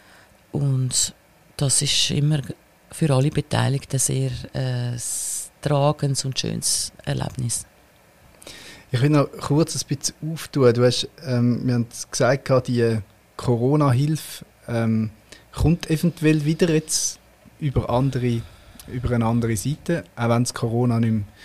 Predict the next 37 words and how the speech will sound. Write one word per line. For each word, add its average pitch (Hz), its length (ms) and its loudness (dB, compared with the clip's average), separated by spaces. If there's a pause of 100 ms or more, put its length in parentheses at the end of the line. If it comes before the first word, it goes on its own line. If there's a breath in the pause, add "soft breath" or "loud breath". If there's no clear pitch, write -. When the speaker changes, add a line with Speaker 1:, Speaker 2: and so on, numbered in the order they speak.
(460 loud breath)
Speaker 2:
in 120 80 -10
dem 127 260 6
Sinn 120 300 4
gibt, - 400 -4
wie 127 60 2
es 117 220 -2
sie, 120 340 -2
wie 120 80 -2
es, - 320 -4
wie 123 80 -2
es 120 60 -2
die - 120 -8
Pandemie 120 440 0
gegeben 120 280 -4
hat. 143 220 -6 (640 loud breath)
Jetzt - 180 2
könnte 156 140 8
man 147 80 8
ja 139 60 8
sagen, 139 220 8
wir 139 140 6
leben 131 240 4 (560)
in 156 100 0
der 135 80 4
Schweiz, 165 580 2
wir 127 140 4
leben 123 300 4 (380)
im 127 160 4
reichen 139 380 2
Zürich 147 600 0
mit 131 280 -2
einem 120 280 0
ausgebauten 139 520 0
Sozialstaat, 120 1200 0
mit 117 220 -4
Sozialwerk, 117 1000 0
mit - 320 -6